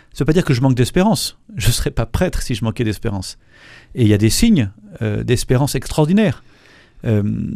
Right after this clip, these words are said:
et, et une fidélité de beaucoup de catholiques, euh, magnifique. Mais nous vivons cette situation assez inédite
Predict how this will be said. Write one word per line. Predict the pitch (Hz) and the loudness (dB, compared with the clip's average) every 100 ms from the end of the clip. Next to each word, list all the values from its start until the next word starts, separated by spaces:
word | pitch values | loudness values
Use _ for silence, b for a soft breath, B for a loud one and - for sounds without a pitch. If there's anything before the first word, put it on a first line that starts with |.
| - - | -10 -4
et, | 135 113 - | 0 2 2
et | 113 | 0
une | 104 | 0
fidélité | - 135 139 135 - 160 | 0 2 2 2 0 0
de | 123 110 | 0 -2
beaucoup | 101 107 | -4 -6
de | 123 | -6
catholiques, | 117 107 151 196 - | -6 -2 -2 -2 -4
euh, | 107 | -4
magnifique. | 104 117 147 147 170 151 - - b b b b b | -2 0 0 0 -4 -6 -10 -20 b b b b b
Mais | 135 147 131 - _ _ _ _ _ _ | 0 2 0 -4 _ _ _ _ _ _
nous | 156 180 | 0 2
vivons | 220 202 170 190 165 | 2 2 0 0 -2
cette | - 143 - | -2 -4 -4
situation | 160 - 143 143 | -6 -4 -4 -2
assez | 160 - 233 | -2 -2 0
inédite | 196 180 175 170 - - | 2 0 -2 -4 -8 -14